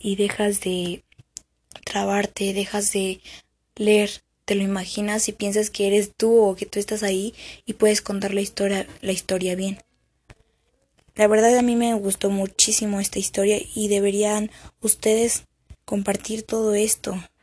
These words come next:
y leer sobre, más sobre los mixtecos. La verdad es que a mí me encanta, así, demasiado, me encanta, me encanta, me encanta esta historia. Y me voy a poner a leer más sobre ellos. ¿Quieren saber más sobre ellos? Vamos adelante.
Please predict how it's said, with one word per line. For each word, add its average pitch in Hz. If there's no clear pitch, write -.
y 202
leer 196
sobre, 196
más 208
sobre 202
los 185
mixtecos. 190
La 190
verdad 185
es 190
que -
a -
mí 196
me 196
encanta, 196
así, -
demasiado, 190
me 180
encanta, 196
me 185
encanta, 190
me 180
encanta 190
esta 190
historia. 185
Y 214
me 226
voy 240
a 285
poner 208
a 214
leer 208
más 214
sobre 190
ellos. -
¿Quieren 262
saber 214
más 226
sobre 214
ellos? 214
Vamos 220
adelante. 220